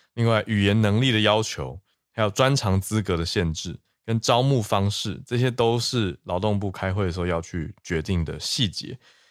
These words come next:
那劳动部的说法是还要走跨部会的审议，会比较仔细的去纳入各界的意见。换句话说，如果民间各位大家有一些想法要建议的话，团体也的确要趁这个期间赶快去积极的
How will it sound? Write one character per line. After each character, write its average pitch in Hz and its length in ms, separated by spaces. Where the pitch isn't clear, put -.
那 131 40
劳 120 160
动 135 120
部 131 140
的 113 60
说 117 240
法 82 180
是 95 160
还 - 220
要 143 160
走 82 320
跨 107 320
部 98 260
会 95 240
的 82 160
审 80 380
议， 113 180
会 117 140
比 92 100
较 92 240
仔 82 240
细 104 140
的 90 140
去 92 260
纳 90 240
入 90 220
各 101 240
界 92 180
的 82 80
意 85 160
见。 - 260
换 113 180
句 113 140
话 107 200
说， 98 280
如 104 120
果 104 160
民 92 220
间 101 220
各 101 180
位 95 300
大 95 180
家 82 320
有 107 160
一 123 40
些 127 220
想 120 300
法 107 160
要 110 100
建 117 180
议 110 60
的 101 80
话， 104 160
团 98 240
体 107 120
也 82 100
的 92 160
确 101 100
要 107 100
趁 107 220
这 104 80
个 92 80
期 - 180
间 85 260
赶 76 200
快 90 180
去 92 140
积 92 240
极 85 140
的 76 200